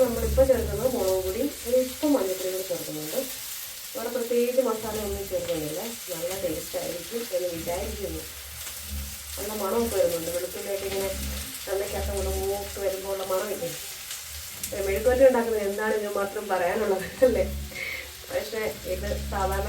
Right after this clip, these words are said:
രീതിയിലൊരു പയറല്ലല്ലോ, അതിൻ്റെതാണ്. ഓക്കെ, അപ്പോൾ നമുക്ക് ഇതിനകത്തോട്ട് ആവശ്യമുള്ള മുളക് പൊടി, മഞ്ഞൾപ്പൊടി എടുക്കാം, ചേർക്കാം. മഞ്ഞൾപ്പൊടി ഇടുവാണേ. കുറച്ച്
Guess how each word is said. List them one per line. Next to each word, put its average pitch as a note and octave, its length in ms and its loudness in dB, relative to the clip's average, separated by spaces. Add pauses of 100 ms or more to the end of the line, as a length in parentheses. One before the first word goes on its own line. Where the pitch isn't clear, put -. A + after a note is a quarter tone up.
(120)
രീതിയിലൊരു F#3+ 400 -4
പയറല്ലല്ലോ, F3 640 -2 (120)
അതിൻ്റെതാണ്. D#3 680 -4 (1200)
ഓക്കെ, A3 180 -4 (200)
അപ്പോൾ G3+ 180 -4
നമുക്ക് G#3+ 180 -2
ഇതിനകത്തോട്ട് G#3+ 480 2 (1040)
ആവശ്യമുള്ള G3 640 -2
മുളക് F3+ 320 0
പൊടി, G3+ 180 -2 (580)
മഞ്ഞൾപ്പൊടി F#3 460 -2
എടുക്കാം, B2 240 -6 (300)
ചേർക്കാം. F3+ 300 -4 (2750)
മഞ്ഞൾപ്പൊടി A3 440 2
ഇടുവാണേ. F3 380 -2 (2500)
കുറച്ച് G3 360 -10